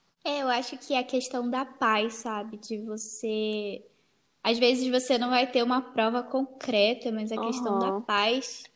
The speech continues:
Speaker 1: é... a Bíblia fala que a paz será o juiz nos nossos corações.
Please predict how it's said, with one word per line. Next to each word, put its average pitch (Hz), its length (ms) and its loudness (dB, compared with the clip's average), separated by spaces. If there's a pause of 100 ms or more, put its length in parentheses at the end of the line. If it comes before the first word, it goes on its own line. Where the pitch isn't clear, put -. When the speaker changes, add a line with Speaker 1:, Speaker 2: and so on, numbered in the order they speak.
(560)
Speaker 1:
é... 220 640 2 (400)
a 208 100 -6
Bíblia 220 340 -4
fala 214 380 -2
que 226 180 -10
a 214 80 -6
paz 208 280 -4
será 208 320 -4
o 214 60 -4
juiz 214 400 -8
nos 220 100 -6
nossos 214 280 -8
corações. 214 800 -12